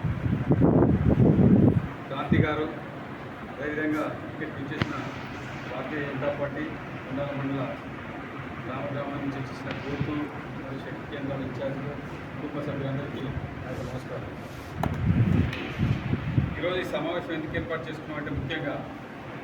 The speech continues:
రాబోయే ఎన్నికలు, ఎంపీటీసీ, ఇప్పుడు జెడ్పీటీసీ ఎన్నికలు ఉన్నాయి కాబట్టి, దానికి మనం ఏ గ్రామంలో ఏ విధంగా ఉన్నామో మన పరిస్థితిని ఒకసారి బేరీజ్ చేసుకొని, మనం ఎక్కడెక్కడ పోటీ చేయాలి, ఎక్కడెక్కడ పోటీ చేయకూడదు అనే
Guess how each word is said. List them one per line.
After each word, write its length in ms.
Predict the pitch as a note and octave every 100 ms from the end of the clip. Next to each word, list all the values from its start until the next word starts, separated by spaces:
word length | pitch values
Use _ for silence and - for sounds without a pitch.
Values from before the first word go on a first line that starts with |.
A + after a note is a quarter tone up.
| - - - - - - - -
రాబోయే 380 | - D3 F3 E3+ E3
ఎన్నికలు, 340 | D3+ D#3 D3 - - - - - - - - - - - - -
ఎంపీటీసీ, 560 | C#3 D#3+ D#3+ D3+ F3 F3 F#3+ - - -
ఇప్పుడు 180 | - D3 C#3
జెడ్పీటీసీ 480 | C3+ D3+ C#3+ C#3+ C#3
ఎన్నికలు 240 | C3+ C#3 C#3
ఉన్నాయి 180 | C3+ C3
కాబట్టి, 340 | C3 B2+ D#3 - - - - - - -
దానికి 320 | C3+ E3+ E3 D#3+ C#3+ - -
మనం 160 | - D3+ D3 D#3+
ఏ 40 | D#3
గ్రామంలో 380 | D#3+ D#3+ D#3+ D#3+ D3
ఏ 20 |
విధంగా 240 | D3 D3+ D3+
ఉన్నామో 180 | D3 D3
మన 120 | C#3 C3+
పరిస్థితిని 400 | C3+ C3+ - - - - - -
ఒకసారి 260 | - - D3 C3+
బేరీజ్ 260 | C#3+ D#3 D3
చేసుకొని, 360 | C#3+ - - - - - - - D#3
మనం 120 | D#3+ D#3
ఎక్కడెక్కడ 380 | F3 F3+ F#3 -
పోటీ 180 | E3 D#3+ D#3+
చేయాలి, 260 | D#3 D#3+ D3+
ఎక్కడెక్కడ 340 | - E3 - -
పోటీ 160 | D3 D3+ C3+
చేయకూడదు 280 | C#3+ D#3 -
అనే 120 | -